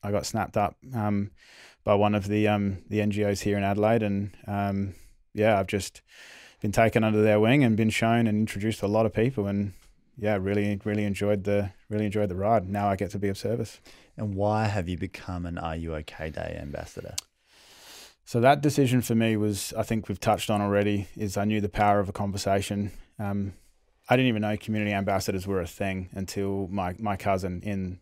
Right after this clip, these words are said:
Speaker 1: Sydney is also a community ambassador. I was only just messaging her just, just before, um, 'cause this obviously gets a bit busy this time of year for both of us.
Speaker 2: Yeah.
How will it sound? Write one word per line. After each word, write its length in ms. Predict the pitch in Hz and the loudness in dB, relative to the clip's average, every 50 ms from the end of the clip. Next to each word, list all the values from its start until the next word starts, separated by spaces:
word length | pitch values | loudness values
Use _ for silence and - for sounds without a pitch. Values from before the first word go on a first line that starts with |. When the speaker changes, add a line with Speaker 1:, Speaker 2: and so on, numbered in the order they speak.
| _ - | _ -18
Speaker 1:
Sydney 380 | - - 107 98 98 104 98 | -6 -6 -4 -4 -2 -4 -4
is 100 | 95 92 | -4 -2
also 320 | 98 95 101 - - 98 95 | -2 -4 -2 -2 -2 -2 -2
a 60 | 90 | -4
community 380 | - - - 95 92 90 92 98 | -6 -8 -8 -8 -6 -4 -4 -4
ambassador. 480 | 95 92 90 95 90 90 - - 101 | -4 -2 -2 -2 -2 -2 -2 -4 -4
I 20 | 95 | -2
was 80 | 95 104 | 0 0
only 120 | 110 117 | 0 0
just 120 | 110 98 104 | 0 -2 -4
messaging 380 | 95 90 - - 90 92 95 95 | -6 -6 -6 -8 -8 -6 -6 -4
her 120 | 90 87 | -6 -6
just, 220 | 85 - 90 - - - - | -8 -10 -14 -14 -14 -20 -10
just 200 | - 101 95 - | -8 -8 -8 -8
before, 440 | - 92 - 101 95 90 87 87 92 - _ - | -12 -12 -10 -6 -4 -4 -4 -6 -8 -14 _ -8
um, 260 | 92 92 90 90 85 | -6 -6 -6 -6 -8
'cause 80 | - - | -6 -6
this 160 | 101 95 - | -8 -6 -4
obviously 200 | 90 90 87 - | -6 -6 -6 -6
gets 160 | - 82 69 | -8 -8 -8
a 40 | - | -6
bit 140 | - 90 76 | -6 -6 -2
busy 260 | - 101 92 90 92 | -2 -2 -2 -2 -6
this 140 | 87 85 - | -6 -8 -8
time 220 | - 95 95 95 | -8 -6 -6 -4
of 60 | 90 90 | -4 -4
year 120 | 92 92 | -4 -6
for 120 | 90 - 90 | -6 -8 -4
both 240 | 90 98 101 110 - | -2 -2 0 0 -2
of 120 | 117 107 | -2 -2
us. 200 | 110 113 - - | -4 -4 -4 -6
Speaker 2:
Yeah. 140 | 110 110 | -4 -4